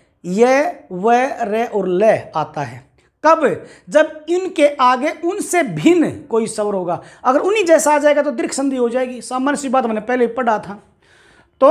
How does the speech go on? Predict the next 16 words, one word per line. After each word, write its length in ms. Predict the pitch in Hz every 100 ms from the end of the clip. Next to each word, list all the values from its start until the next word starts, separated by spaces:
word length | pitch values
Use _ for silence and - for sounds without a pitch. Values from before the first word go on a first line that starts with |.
| - - - _ _ _ _ _ _ _ _
इसे 280 | 233 233 294
यण 200 | 285 262
संधि 300 | - 240 208
कहते 280 | 202 170 165
हैं। 140 | 165 -
उदाहरण 380 | 262 196 262
हम 120 | 277 254
एक 120 | 220
बार 140 | 233
देखेंगे। 500 | 185 208 208 202 165 - - _ _ _ _ _ _ _ _ _ _ _ _ _ _ _ 240
प्रति 340 | 247 247 302 349 - _ _ _ _
जमा 280 | 170 214 226
में 140 | 226
एक, 360 | 233 196 170 - - _ _ _ _ _ _ _ -
अंतिम 360 | 202 220 254 247
वर्ण 220 | 254